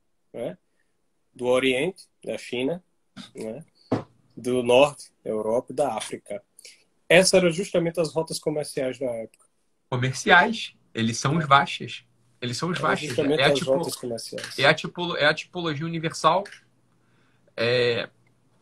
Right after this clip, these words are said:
Speaker 2: que os hindus foram os prime-, foram os primeiros a descrever a crista-, a cristalizar. Isso é um jeito de olhar pro Cristo.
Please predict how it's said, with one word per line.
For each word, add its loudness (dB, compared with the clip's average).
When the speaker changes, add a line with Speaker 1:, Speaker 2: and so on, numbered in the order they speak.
Speaker 2:
que -8
os -2
hindus -2
foram -2
os -8
prime-, -6
foram -4
os -4
primeiros -2
a 0
descrever -2
a -2
crista-, -4
a 0
cristalizar. -4
Isso -10
é -2
um -2
jeito -2
de -4
olhar 4
pro -12
Cristo. -10